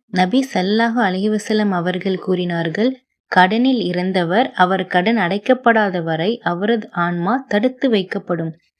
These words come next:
இந்த ஹதீஸானது திருமிதி என்ற நபிமொழி தொகுப்பிலே உள்ள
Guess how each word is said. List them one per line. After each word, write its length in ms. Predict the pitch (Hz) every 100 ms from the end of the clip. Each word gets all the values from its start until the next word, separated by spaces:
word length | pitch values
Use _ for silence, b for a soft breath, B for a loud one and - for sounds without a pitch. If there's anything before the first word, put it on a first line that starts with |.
| _
இந்த 360 | - 202 240 254
ஹதீஸானது 720 | 185 220 220 185 165 156 226 269 _ _
திருமிதி 520 | - 233 262 269 269
என்ற 400 | 226 190 185 202
நபிமொழி 540 | 208 180 220 240 240 226
தொகுப்பிலே 580 | 185 185 185 190 202
உள்ள 420 | 208 185 175 233